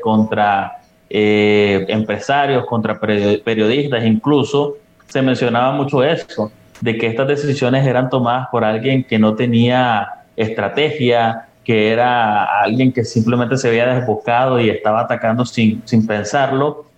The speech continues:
y todo el mundo decía, "Esto es obra de Rosario Murillo porque Daniel Ortega estaba muerto", pero sorpresa, Daniel Ortega apareció hace unos días y estaba más vivo que nunca, y a mí me terminó de confirmar de que ese, ese cuento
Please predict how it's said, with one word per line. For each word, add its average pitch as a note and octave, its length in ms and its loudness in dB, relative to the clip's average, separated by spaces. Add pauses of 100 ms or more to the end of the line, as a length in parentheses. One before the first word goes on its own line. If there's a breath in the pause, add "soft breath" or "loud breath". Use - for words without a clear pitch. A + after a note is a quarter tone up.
y A#2 120 -2
todo A2 180 2
el G#2+ 60 2
mundo A2+ 260 4
decía, A#2 720 0 (260)
"Esto A2+ 280 -4
es A#2 60 -2
obra A2+ 240 0
de A#2 60 0
Rosario G#2+ 340 0
Murillo G#2+ 280 2
porque A2 240 -4
Daniel G2+ 280 0
Ortega G2 220 -2
estaba G2+ 240 -4
muerto", C3 380 -2
pero G2+ 240 -2
sorpresa, A#2+ 580 -2
Daniel G#2+ 260 2
Ortega A2 260 0
apareció A#2 360 -2
hace A#2+ 120 -2
unos C3 200 2
días C#3 400 0 (400)
y A2 100 0
estaba G#2 880 0 (160)
más G#2 120 -2
vivo A2 200 0
que B2+ 100 0
nunca, C#3+ 400 0
y A#2+ 100 0
a A2+ 100 2
mí D3+ 260 2
me B2 120 2
terminó A2 420 2
de C#3+ 100 0
confirmar C#3+ 800 0 (340)
de A#2 300 -2
que A2+ 400 2
ese, D3 600 0
ese C#3+ 260 -4
cuento C#3 720 0